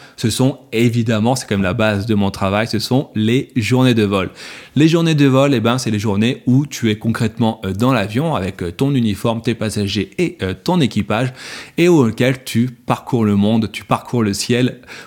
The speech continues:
pour mieux, euh, faire plaisir à tes passagers et aller, euh, à droite à gauche.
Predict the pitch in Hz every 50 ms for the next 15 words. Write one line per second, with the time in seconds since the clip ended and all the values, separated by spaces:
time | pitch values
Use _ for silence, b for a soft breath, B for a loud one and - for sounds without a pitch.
0 | B B - - 147 156 156 127 113 104 120 113 117 131 147 160 - - 117 104
1 | 101 101 101 - - 127 131 135 127 120 110 101 101 110 104 - - 139 139 -
2 | 135 131 123 113 - - 104 101 95 113 123 139 - - 107 101 107 107 117 127
3 | 110 98 - 101 110 117 117 110 101 107 101 95 95 90 90 -